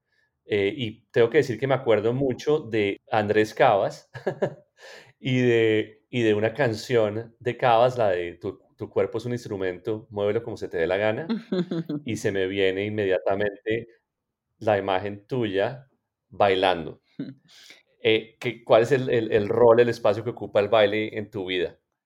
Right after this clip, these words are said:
Speaker 2: Bueno, pues yo creo que para el ser humano el, el baile es, eh, principalmente un cortejo, ¿no? Un coqueteo, como el de todos los animales. Eh, en Rapa Nui también nos hicieron ver muchos
Speaker 1: Ujú.
Speaker 2: pájaros y muchas cosas de cómo se cortejan los animales.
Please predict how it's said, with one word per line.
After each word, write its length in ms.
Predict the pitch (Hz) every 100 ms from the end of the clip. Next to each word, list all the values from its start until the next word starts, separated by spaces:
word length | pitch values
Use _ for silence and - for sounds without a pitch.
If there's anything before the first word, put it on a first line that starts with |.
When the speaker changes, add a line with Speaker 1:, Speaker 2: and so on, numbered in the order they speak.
| _ _ _
Speaker 2:
Bueno, 360 | 151 135 131 123
pues 160 | 135
yo 80 | 135
creo 140 | 131 135
que 120 | 151
para 220 | 170 175
el 100 | 180
ser 180 | - 143
humano 520 | 143 160 165 165 165
el, 240 | 170 170 -
el 480 | 190 180 165 160 151
baile 880 | 147 151 151 147 160 170 170 170 170
es, 340 | 170 - - _ -
eh, 400 | 175 170 156 156 -
principalmente 920 | 175 170 151 151 147 151 151 160 180
un 100 | 180
cortejo, 580 | 180 185 - 175 - -
¿no? 280 | - 285 _ _ _ _ _ _ _ _ -
Un 100 | 170
coqueteo, 680 | 165 175 185 - 160 - _ _ _
como 240 | - 156
el 100 | 151
de 80 | 147
todos 320 | 143 160 156
los 180 | 156 170
animales. 640 | 185 175 160 143 135 - _ _ _ _ _ _ _ _ _
Eh, 500 | 156 151 147 143 147 160
en 120 | 151
Rapa 260 | 151 151 147
Nui 200 | 143 143
también 340 | 156 165 156
nos 140 | 147 160
hicieron 320 | 170 156 147
ver 160 | 151 151
muchos 320 | 160 151 160
Speaker 1:
Ujú. 80 | 151
Speaker 2:
pájaros 420 | 175 165 165 175
y 40 |
muchas 360 | 170 147 160 156
cosas 340 | - 165 165
de 100 | 165
cómo 220 | - 151 151
se 120 | 185
cortejan 580 | - 160 - 165 170 180
los 160 | 185
animales. 600 | 175 151 170 165 147 -